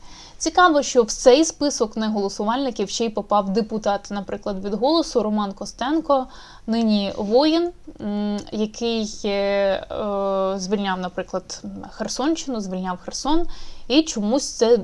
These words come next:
знаєте, вдвічі дивно, що досить хороша людина, гарний військовий, не голосував за відкриття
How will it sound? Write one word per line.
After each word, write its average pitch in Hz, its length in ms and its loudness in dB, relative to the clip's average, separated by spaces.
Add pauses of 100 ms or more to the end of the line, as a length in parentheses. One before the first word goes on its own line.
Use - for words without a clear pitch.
(120)
знаєте, 202 640 -2
вдвічі 202 480 -2
дивно, 262 380 0
що 190 460 -2
досить 208 320 -6
хороша 196 380 -4
людина, 208 480 -2
гарний 190 380 0
військовий, 247 640 0
не 208 220 -2
голосував 196 520 -4
за 190 220 -4
відкриття 196 600 -6